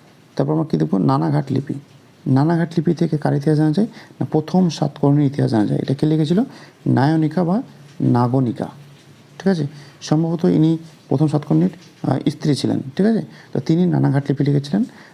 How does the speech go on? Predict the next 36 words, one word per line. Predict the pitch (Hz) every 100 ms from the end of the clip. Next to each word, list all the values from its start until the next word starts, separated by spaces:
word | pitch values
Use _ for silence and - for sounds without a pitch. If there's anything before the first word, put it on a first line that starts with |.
| -
তো | 135
এই |
নানাঘাট | 139 156 156
লিপি | 160 165
থেকে | 160
কার | 131 131
ইতিহাস | 156 147
জানা | 156
যায়? | 196
প্রথম | - 143 175
সাতকর্ণী। | 147 - - 113
তারপর | - - - - - -
হচ্ছে | 147
মান্দাসর | 139 131 156 165 170 185 175 -
স্তম্ভলিপি, | - - 156 139 120 - - - - - -
ঠিক | 196
আছে? | 151 - - - 139
মান্দাসর | 135 165 175 175 180
স্তম্ভলিপি | 151 - 160 160 156
থেকে | 160 160
কার | - 143
কথা | 143 147
জানা | 156 156
যায়? | 202 226 - -
না | - 127
যশোধর্মন, | 120 143 - 175 135 131 123 127 120 - - - - _ -
ঠিক | 160
আছে? | 170 220 262 - - - -
তো | 131
এই | 143
মান্দাসর | 139 139 165 160 180
স্তম্ভলিপি | - 165 156 147 147
কিন্তু | 151 151
যশোধর্মন | 143 127 143 139 165
নিজেই | 160 135 151
লিখেছিলেন। | 139 139 143 151